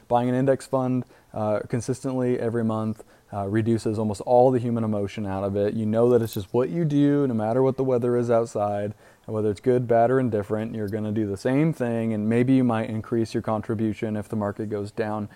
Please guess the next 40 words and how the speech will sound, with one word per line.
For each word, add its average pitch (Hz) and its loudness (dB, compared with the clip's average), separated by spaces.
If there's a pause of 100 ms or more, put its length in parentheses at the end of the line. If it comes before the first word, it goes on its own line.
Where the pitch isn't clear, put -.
(140)
so - -4
you 117 2
can 104 -8
buy 98 0
a 95 -4
little 101 -2
bit 101 -6
more 104 -6
and 104 -8
get 107 0
a 101 -2
little 104 -2
bit 101 -2
of 98 -2
that, 95 -4 (360)
uh, 101 -8
capitalize 107 -4
a 110 -4
little 107 -2
bit 104 -2
out 101 0
of 104 -2
that. 95 -2 (1120)
Um, 131 8 (240)
but 143 8
that's 160 8
the 226 4
gist. 175 8
That's, - 0 (120)
I 135 8
really, 147 10
uh, 131 10
got 135 6
a 131 6
little 131 6
long-winded 127 4
there, 113 2
um, 117 2
but, 117 2
um, 113 4